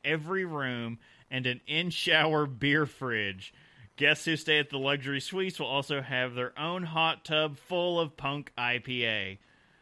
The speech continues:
Uh, the sour beer facility, which will be visible from the hotel's guest rooms,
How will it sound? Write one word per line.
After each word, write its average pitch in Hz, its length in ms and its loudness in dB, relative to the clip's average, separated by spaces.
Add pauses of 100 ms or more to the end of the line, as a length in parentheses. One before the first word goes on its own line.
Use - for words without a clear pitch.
(460)
Uh, 127 200 2
the 113 100 -6
sour 131 300 0 (240)
beer 226 280 -4
facility, 127 640 -2
which 127 220 -8
will 123 60 -6
be 117 120 -4
visible 123 360 -6
from 123 160 -10
the 117 80 -6
hotel's 117 380 -6
guest 151 360 -4
rooms, 131 380 -4